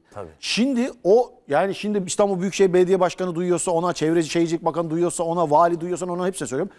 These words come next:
Speaker 2: O berbat İstiklal Caddesi'nin tepesine yaptıkları o gri meydan var ya,
Speaker 1: Hı hı.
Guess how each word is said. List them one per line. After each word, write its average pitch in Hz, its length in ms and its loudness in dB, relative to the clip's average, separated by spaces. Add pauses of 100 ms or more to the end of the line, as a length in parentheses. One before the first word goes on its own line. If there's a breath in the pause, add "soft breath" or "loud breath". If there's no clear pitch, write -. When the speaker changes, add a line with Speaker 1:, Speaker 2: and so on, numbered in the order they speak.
(220 soft breath)
Speaker 2:
O 151 240 -2
berbat 214 380 2
İstiklal 220 400 -2
Caddesi'nin 185 460 -4
tepesine 170 320 -2
yaptıkları 185 280 0
o 160 100 2
gri 202 260 2
meydan 185 400 2
var 226 100 0
ya, 107 240 -4
Speaker 1:
Hı 107 60 -12
hı. 107 40 -10